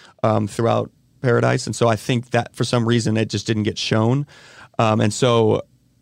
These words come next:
she was always somebody who was kinda coming up to me and be like, you know, "Keep your head up. Like, you're not a horrible person." Like, she was there. And so for some reason, our relationship just didn't really get shown a lot. There was obviously a ton going on. Um, and so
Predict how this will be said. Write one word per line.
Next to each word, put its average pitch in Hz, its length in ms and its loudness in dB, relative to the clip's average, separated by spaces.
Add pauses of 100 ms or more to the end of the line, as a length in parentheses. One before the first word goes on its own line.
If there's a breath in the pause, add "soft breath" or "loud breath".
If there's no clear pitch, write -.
(180)
she - 140 -2
was 131 120 2
always 120 360 2
somebody 107 240 2
who 107 60 2
was 104 100 -2
kinda 104 180 -2
coming 101 220 -4
up 98 80 -6
to 113 100 -6
me 104 80 -2
and 104 80 -6
be 107 80 -6
like, 107 320 -8 (400)
you - 60 -12
know, 113 60 -8
"Keep - 180 -10
your 160 80 -6
head - 120 -6
up. - 140 -12 (100)
Like, - 300 -16
you're 147 100 -8
not 110 160 -6
a 107 40 -8
horrible 104 240 -6
person." - 300 -12
Like, 104 120 -12
she 113 140 -8
was 104 100 -8
there. 110 220 -2
And 104 120 -4
so 107 300 0 (800 soft breath)
for - 100 -4
some 147 180 0
reason, 143 220 2
our 117 120 2
relationship 117 500 0
just - 180 -6
didn't 110 180 -2
really 107 200 0
get 110 120 -4
shown 110 280 -2
a 113 40 0
lot. 123 520 -4
There 110 60 -4
was 104 100 -8
obviously 107 320 -8
a - 20 -12
ton - 220 -8
going - 280 -6
on. 147 240 -4 (380 soft breath)
Um, 117 280 0
and 117 120 2
so 113 440 0